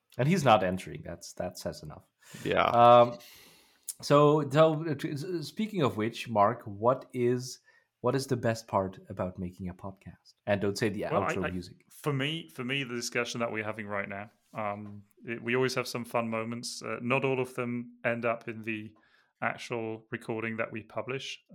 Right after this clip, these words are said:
Speaker 3: uh, because, yeah, who, who wants to listen to ten or twenty seconds of laughter here and there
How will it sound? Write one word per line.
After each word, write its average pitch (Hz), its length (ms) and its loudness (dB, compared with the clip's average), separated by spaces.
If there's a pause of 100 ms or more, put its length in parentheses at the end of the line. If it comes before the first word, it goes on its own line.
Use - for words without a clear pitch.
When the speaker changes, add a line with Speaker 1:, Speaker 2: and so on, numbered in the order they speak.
Speaker 3:
uh, 107 120 -10 (100)
because, - 440 -12 (300)
yeah, 107 260 -8 (100)
who, 123 160 -6 (100)
who 131 100 -2
wants 131 300 -4
to 117 80 -8
listen 117 320 -8
to 107 320 -6 (640)
ten 120 180 -8
or 117 60 -8
twenty 117 320 -10
seconds 113 400 -8
of 110 180 -10 (160)
laughter 110 440 -8 (180)
here 110 140 -10
and 110 100 -14
there 117 220 -10